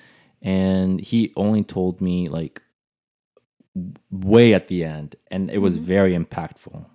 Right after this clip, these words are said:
Speaker 1: Like,
Speaker 2: Mm-hmm.
Speaker 1: wow, you know. So
Speaker 2: Mm-hmm.
Speaker 1: I actually agree that, um,
Speaker 2: Mm-hmm.
Speaker 1: that it is, I think it's more powerful to save it only to certain occasions.
Speaker 2: Mm-hmm. I would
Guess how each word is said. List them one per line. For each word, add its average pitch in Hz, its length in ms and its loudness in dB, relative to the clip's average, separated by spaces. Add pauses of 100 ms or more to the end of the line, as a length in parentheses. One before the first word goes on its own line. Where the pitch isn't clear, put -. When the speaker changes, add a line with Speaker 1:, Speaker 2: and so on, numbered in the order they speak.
(100)
Speaker 1:
Like, 170 220 -4
Speaker 2:
Mm-hmm. 190 120 -6
Speaker 1:
wow, 147 580 -8
you 78 80 -12
know. 80 140 -10
So 90 180 -6
Speaker 2:
Mm-hmm. 85 120 -4
Speaker 1:
I 90 60 -2
actually 98 380 -4
agree 82 340 -8
that, - 380 -14
um, 82 400 -12
Speaker 2:
Mm-hmm. 190 260 -8 (1080)
Speaker 1:
that 95 180 -2
it 95 80 2
is, 92 280 0 (140)
I 92 80 -2
think 107 240 -4
it's - 120 -18
more 90 180 0
powerful 85 460 -4
to - 180 -12
save 78 340 -4
it 78 220 -4
only 82 200 -4
to - 120 -16
certain 80 260 -6
occasions. 85 600 -10
Speaker 2:
Mm-hmm. 214 260 -8 (840)
I 196 100 0
would 202 220 2